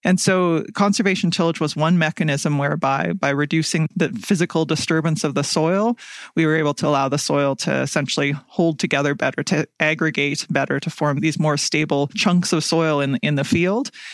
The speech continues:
And that, combined with the residues left on the field, made it much more resistant to both wind and water erosion.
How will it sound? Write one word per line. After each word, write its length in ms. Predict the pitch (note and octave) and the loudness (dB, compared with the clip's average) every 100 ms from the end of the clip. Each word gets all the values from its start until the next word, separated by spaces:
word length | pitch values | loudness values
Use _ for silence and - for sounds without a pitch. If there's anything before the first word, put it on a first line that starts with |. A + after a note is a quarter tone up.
| - - | -8 0
And 180 | E3 D3+ - | 0 2 2
that, 280 | E3+ D#3+ | 0 0
combined 380 | - E3 D3 D3 | -2 0 2 0
with 100 | D3 | -2
the 80 | D3 | -2
residues 520 | C#3+ D3+ E3 D3 C3+ | 0 0 0 -2 0
left 240 | C#3 C3+ D3+ | -2 -2 -2
on 100 | C#3 | -2
the 80 | |
field, 400 | C3+ C#3+ C3+ C#3 - _ | -2 -2 0 -2 -4 _
made 260 | D3+ C#3 C#3 | -2 0 -2
it 140 | A#2 | 0
much 260 | D3 C3+ - | -2 0 -2
more 140 | C#3 | 0
resistant 500 | C3+ C#3 C#3 - C#3+ | 0 0 -2 -2 -4
to 60 | - | 0
both 240 | D3+ D3+ | -2 0
wind 240 | D#3+ D#3 C#3+ | 0 0 2
and 220 | D3+ D#3 | 0 2
water 320 | C3+ C3+ C#3 | 0 0 -2
erosion. 560 | C3+ C#3 - - - | -2 -2 -4 -2 -2